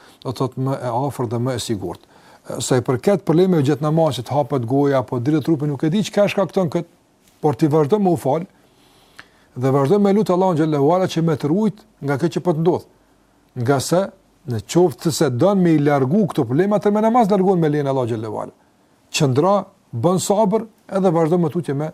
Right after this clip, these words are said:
namaz. Mund të përdorësh jashtë namazit ndëgjim të Kuranit, me bë dhikr Allahun xhallahu ala, me përmend Allahun xhallahu xhallahu. Gjitha këto,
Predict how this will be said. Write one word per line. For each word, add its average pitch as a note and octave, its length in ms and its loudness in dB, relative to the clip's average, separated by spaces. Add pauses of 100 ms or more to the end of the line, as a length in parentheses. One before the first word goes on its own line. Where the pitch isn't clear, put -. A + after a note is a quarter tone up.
(100)
namaz. A2+ 400 -8 (580)
Mund A#3 240 4
të - 80 -14
përdorësh F3 540 2 (340)
jashtë E3 280 2
namazit D#3+ 360 0 (380)
ndëgjim C#3+ 500 2
të D3 80 -2
Kuranit, D3 560 -2 (1500)
me D3 160 2
bë D#3+ 200 4
dhikr E3 200 0
Allahun D#3 240 0
xhallahu D3+ 320 0
ala, D3 140 -2
me B2+ 100 -4
përmend D3+ 380 0
Allahun D3 240 0
xhallahu C#3+ 240 2
xhallahu. D3+ 420 0 (440)
Gjitha G3+ 260 4
këto, G#3+ 160 2